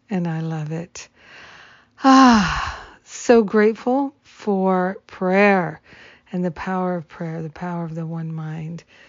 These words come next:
and so grateful for our prayer fellowship. I love you. Have a powerful day lifted high by Spirit. Mwah!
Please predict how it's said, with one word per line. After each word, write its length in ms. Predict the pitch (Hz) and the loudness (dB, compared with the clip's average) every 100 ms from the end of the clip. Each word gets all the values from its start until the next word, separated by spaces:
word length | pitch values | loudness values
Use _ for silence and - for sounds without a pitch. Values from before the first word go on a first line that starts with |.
| _ _ - | _ _ -12
and 160 | 175 | -12
so 280 | - 196 175 | -8 -6 -6
grateful 500 | 156 180 170 - 165 | -8 -8 -8 -12 -16
for 420 | - - 170 170 - | -16 -14 -12 -12 -14
our 200 | 185 170 | -14 -14
prayer 360 | - - 170 160 | -14 -14 -14 -14
fellowship. 800 | - 170 165 160 - 175 170 _ _ _ _ 185 | -16 -14 -14 -14 -16 -18 -20 _ _ _ _ -12
I 80 | |
love 480 | 180 180 185 185 160 | -8 -6 -6 -6 -8
you. 340 | 165 160 156 165 _ _ _ _ | -10 -10 -12 -16 _ _ _ _
Have 180 | 190 185 | -8 -8
a 60 | |
powerful 800 | 180 - - 196 190 180 220 220 233 - | -8 -14 -10 -8 -8 -8 -10 -10 -10 -10
day 420 | 202 175 160 165 _ 202 | -8 -8 -10 -14 _ -12
lifted 680 | 180 180 185 - - 196 - _ | -8 -6 -8 -10 -14 -14 -14 _
high 640 | - - 170 160 156 165 _ | -20 -20 -16 -14 -16 -18 _
by 200 | - 160 | -18 -16
Spirit. 800 | 156 - - - 170 156 165 - _ _ _ _ _ - | -16 -18 -20 -14 -14 -12 -16 -20 _ _ _ _ _ -16
Mwah! 600 | 190 185 190 202 240 196 | -10 -6 -2 0 0 -2